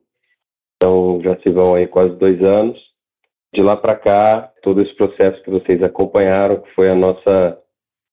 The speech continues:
é, fusão com a Comerc, é, e hoje aí com a Comerc Geração Distribuída sendo, é, ainda, ainda a maior plataforma de geração distribuída do país, e se a gente considera aí nosso plano de crescimento,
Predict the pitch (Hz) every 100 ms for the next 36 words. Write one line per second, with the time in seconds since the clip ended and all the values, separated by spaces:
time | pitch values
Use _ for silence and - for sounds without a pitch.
0 | - 92 87 87 - 95 92 92 92 101
1 | 101 107 104 104 107 104 _ _ _ _
2 | _ _ _ _ 95 90 87 87 87 92
3 | 92 95 92 92 87 90 - 92 92 90
4 | 90 - 90 92 92 95 92 92 - 92
5 | - - 98 90 90 92 92 - 90 90
6 | 95 - 92 90 90 90 90 90 87 85
7 | 85 _ _ _ _ _ _ - 92 92
8 | 104 101 104 98 92 87 - 95 95 110
9 | 107 104 101 98 101 98 104 107 104 104
10 | - 98 92 95 - 95 92 92 95 92
11 | _ 95 85 90 90 87 90 101 95 107
12 | 104 - 90 95 - 95 - 87 90 90
13 | 90 90 - 95 92 90 95 90 95 90
14 | 95 95